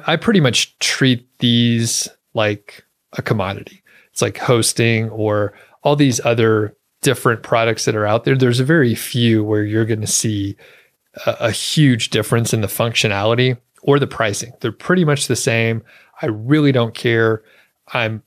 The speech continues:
on Aweber. It'll be a pain to move off of there. I have, you know, thirty plus emails in my autoresponder, different campaigns. So it'll be a pain to move off there. However, I was thinking about moving over to Kajabi.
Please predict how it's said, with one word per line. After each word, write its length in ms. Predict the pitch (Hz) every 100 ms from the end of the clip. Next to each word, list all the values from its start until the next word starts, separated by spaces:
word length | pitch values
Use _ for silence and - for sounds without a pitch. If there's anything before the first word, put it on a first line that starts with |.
| _ _
on 220 | 147 139
Aweber. 680 | 147 135 131 123 123 120 117 -
It'll 180 | - 117
be 160 | 120
a 40 | 104
pain 320 | - 135 123
to 80 | 120
move 220 | 123 117
off 260 | 107 110 143
of 80 |
there. 400 | 120 117 117 117 120
I 120 | 117
have, 480 | 113 110 107 110 -
you 100 | 120
know, 100 | 104
thirty 360 | - 127 117 110
plus 500 | - 113 110 - - _ _ _ -
emails 500 | 123 120 117 113 110
in 80 | 107
my 140 | 107
autoresponder, 840 | 113 123 120 113 - 117 117 117 113
different 320 | 117 131 117
campaigns. 600 | - 110 151 165 160 151 - _ _ _
So 140 | - 185
it'll 140 | 185
be 140 | 170 143
a 60 |
pain 340 | - - 139 131
to 60 |
move 220 | 120 110
off 240 | 107 104 -
there. 260 | 113 104 - - - -
However, 640 | - 117 143 226 - - - -
I 100 | 135
was 520 | 117 113 120 135 151 151
thinking 420 | - 123 - 123
about 320 | 110 107 113
moving 460 | 117 139 123 110 113
over 340 | 110 113 110
to 560 | - - 113 110 110 110
Kajabi. 600 | - 123 135 151 139 -